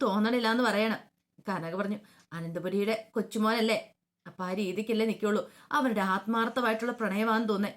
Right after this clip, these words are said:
അല്ലെങ്കിൽ ഇത്രയൊക്കെ പ്രശ്നങ്ങൾ ഉണ്ടായിട്ടും." കണ്ടില്ലേ, അനാമയെ വിവാഹം കഴിച്ചു കഴിഞ്ഞപ്പോഴെങ്കിലും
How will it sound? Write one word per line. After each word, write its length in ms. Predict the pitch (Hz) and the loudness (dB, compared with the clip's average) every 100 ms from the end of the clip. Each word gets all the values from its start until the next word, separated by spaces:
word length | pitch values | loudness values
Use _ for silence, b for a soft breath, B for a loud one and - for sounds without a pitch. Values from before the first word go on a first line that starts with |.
| - | -10
അല്ലെങ്കിൽ 380 | 160 165 190 220 214 B - | -10 -6 -2 -2 -4 B -8
ഇത്രയൊക്കെ 500 | - 339 302 233 262 | -6 0 0 2 -2
പ്രശ്നങ്ങൾ 460 | 220 202 226 233 254 | -4 -2 0 2 2
ഉണ്ടായിട്ടും." 520 | 220 214 226 226 240 233 - _ - | 2 4 4 2 0 -4 -10 _ -8
കണ്ടില്ലേ, 340 | 202 208 208 B B - | -2 0 0 B B -8
അനാമയെ 420 | 165 180 185 208 | -2 0 0 0
വിവാഹം 420 | 220 202 214 233 | 0 2 2 4
കഴിച്ചു 220 | 214 208 | 2 2
കഴിഞ്ഞപ്പോഴെങ്കിലും 640 | 226 220 226 214 208 226 | 2 2 2 2 2 2